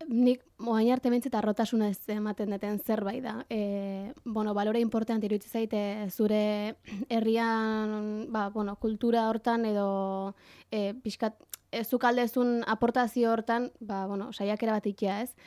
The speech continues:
E, hemendik kanpoa lana izango banu, eta gauza txiki batzukin ditut, e, Euskal Herritik kanpoa, ba, eta disfrutatzen da baita, eta lana izango banu ere gozatuko nuke pila bat.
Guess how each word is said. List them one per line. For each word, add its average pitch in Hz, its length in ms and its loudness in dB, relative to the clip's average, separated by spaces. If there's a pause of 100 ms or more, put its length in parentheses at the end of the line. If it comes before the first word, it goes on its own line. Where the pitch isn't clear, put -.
(340)
E, 220 320 0
hemendik 254 320 2
kanpoa 269 560 4
lana 233 540 0
izango 220 360 -2
banu, 226 220 -2
eta 202 300 -6
gauza 202 200 -6
txiki - 240 -6
batzukin 208 340 -2
ditut, 202 320 -4
e, 208 100 -4 (140)
Euskal 208 260 -4
Herritik 208 260 -6
kanpoa, 214 460 -4
ba, - 140 -10
eta 208 200 -4
disfrutatzen 220 480 0
da 202 60 -4
baita, 214 300 -2
eta 208 200 -6 (180)
lana 220 280 0
izango 226 320 4
banu 233 320 6
ere 240 140 4
gozatuko 226 440 2
nuke 233 300 0
pila 220 380 2
bat. - 200 -6